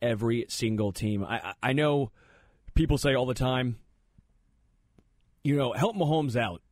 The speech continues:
Give him some legit wide receiver ones." The point I always make is Mahomes can make wide receivers better.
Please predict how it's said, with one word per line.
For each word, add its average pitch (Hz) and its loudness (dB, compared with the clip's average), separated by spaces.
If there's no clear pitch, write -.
Give 143 2
him 175 0
some 147 0
legit 143 2
wide 131 2
receiver 123 0
ones." 85 -6
The - -12
point 180 4
I - 2
always 165 2
make 139 0
is 127 2
Mahomes 190 4
can 240 -2
make 175 -2
wide 139 2
receivers 143 0
better. 143 0